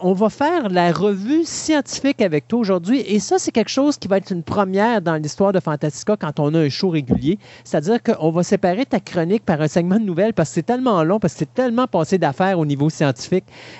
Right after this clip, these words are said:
euh, en vingt vingt que, euh, on, on, on va mettre un segment de nouvelles entre les deux. Donc, euh, tu, tu vas être,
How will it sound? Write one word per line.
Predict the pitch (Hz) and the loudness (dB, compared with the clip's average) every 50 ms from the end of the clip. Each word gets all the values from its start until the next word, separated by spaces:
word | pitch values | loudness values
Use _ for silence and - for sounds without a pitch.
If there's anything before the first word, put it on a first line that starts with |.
| - | -6
euh, | - 127 127 123 127 - | -2 0 0 0 0 0
en | - 143 147 | 0 -2 0
vingt | 139 151 147 139 131 | 2 2 2 2 2
vingt | 123 160 180 202 | 2 2 0 0
que, | 202 - 196 185 190 196 - - - - - | 0 0 0 0 0 -2 -4 -10 -20 -12 -4
euh, | - 139 139 139 139 139 135 135 135 135 135 147 151 101 117 | -2 0 2 2 2 0 0 -2 -4 -8 -8 -10 -10 -10 -8
on, | 151 143 117 - | -8 -8 -6 -2
on, | 156 151 165 | -2 -2 0
on | - 180 175 | 0 -2 0
va | 170 196 196 | 0 0 0
mettre | 196 240 277 - | 0 0 0 0
un | 226 185 | -2 0
segment | - 202 185 180 196 220 | 0 0 0 2 0 0
de | 214 | 2
nouvelles | 196 185 170 160 185 196 202 | 0 0 0 0 0 0 0
entre | 170 156 131 - | 0 -2 -2 0
les | 156 143 | -2 0
deux. | 135 131 156 175 | 0 0 -2 -2
Donc, | 156 147 151 165 - - | -2 -2 -4 -2 -2 0
euh, | 135 127 123 127 123 123 123 123 123 123 - - - - - - - _ _ | 0 0 2 0 0 -2 -4 -6 -8 -10 -12 -16 -20 -20 -20 -20 -20 _ _
tu, | - - 190 196 165 | -8 -8 -6 -6 -6
tu | 156 - 175 | -8 -4 0
vas | 185 202 220 | 0 2 0
être, | 214 | 0